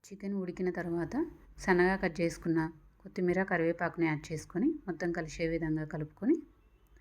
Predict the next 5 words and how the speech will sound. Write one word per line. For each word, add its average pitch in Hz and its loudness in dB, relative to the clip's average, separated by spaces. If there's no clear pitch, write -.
సర్వ్ 196 -4
చేసుకొని 185 0
ఎటువంటి 208 2
రైస్లోకైనా 175 2
కానీ 160 4